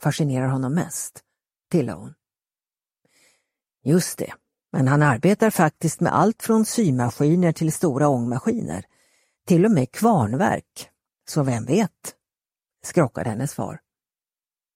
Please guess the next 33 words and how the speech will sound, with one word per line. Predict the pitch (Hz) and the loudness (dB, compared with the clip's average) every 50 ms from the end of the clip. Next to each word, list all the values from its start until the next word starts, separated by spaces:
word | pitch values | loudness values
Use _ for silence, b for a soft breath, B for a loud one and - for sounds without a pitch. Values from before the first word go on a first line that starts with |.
| _ _ _ _ - | _ _ _ _ -4
"Det | - 147 | -4 -2
där | - 127 123 123 | -2 -2 -2 0
var | 170 208 | 0 0
väldigt | 226 247 240 190 113 123 147 - - | 2 2 0 0 0 -2 -2 -2 -2
intressant | 285 254 - - 233 - - - 127 143 - | -4 -4 -2 -4 -4 -4 -4 -6 -6 -6 -6
att | 143 151 - | -4 -2 -2
höra", | 170 131 110 71 71 143 - _ _ _ _ _ _ _ _ _ _ _ _ _ - - | -2 -2 -2 -4 -8 -10 -12 _ _ _ _ _ _ _ _ _ _ _ _ _ -8 -4
sa | - 156 | -2 0
Ola | - 180 160 123 131 127 123 | 0 0 0 0 0 0 0
med | 131 135 131 139 | 0 -2 -4 -4
ett | - - - | -6 -6 -4
tankfullt | 185 175 127 107 147 _ - - 147 143 - 165 | -2 -2 -2 -4 -8 _ -6 -4 -4 -2 -2 -2
ansiktsuttryck. | 165 139 131 - - - - - - 139 - - 147 123 - _ _ _ _ _ _ _ _ _ _ _ _ _ b b b b b b b b b b | -2 -2 -4 -6 -8 -10 -10 -10 -10 -10 -8 -8 -10 -10 -10 _ _ _ _ _ _ _ _ _ _ _ _ _ b b b b b b b b b b
"Jag | - 117 143 | -8 -4 -2
visste | 214 247 - - - - - 294 | 0 -2 -2 -4 -6 -2 0 0
inte | 294 233 - | 2 2 0
att | 170 - | 0 2
han | 165 151 165 | 2 0 0
kom | - - 156 135 143 143 | 2 0 0 0 0 0
från | - 165 160 | 0 0 2
en | 170 170 175 | 2 2 2
vagnmakarfamilj. | 190 220 202 135 113 110 117 113 107 - - 117 - 127 120 147 190 - - - 160 - _ _ _ _ _ _ _ _ _ _ _ _ - | 2 0 0 0 0 0 0 -2 -2 -4 -4 -6 -6 -4 -6 -4 -4 -6 -6 -8 -10 -10 _ _ _ _ _ _ _ _ _ _ _ _ 0
Men | 156 156 156 156 135 - - - | 2 2 4 2 2 -2 -4 -2
oavsett | - 175 139 120 113 143 - - 233 233 - | 0 2 2 2 0 0 0 2 2 2 0
ser | - - 214 196 | -2 -2 0 0
jag | 196 - | 0 2
fram | - 139 117 147 170 | 0 2 2 4 4
emot | 180 160 151 143 - | 4 4 2 2 2
att | 160 151 - | 0 -2 0
prata | - 170 113 - - - 214 | 0 0 0 0 -2 -2 0
lite | 254 247 156 - - | 0 0 0 -2 -4
med | 135 123 95 | -6 -6 -6
honom." | 101 - 95 95 | -8 -10 -12 -14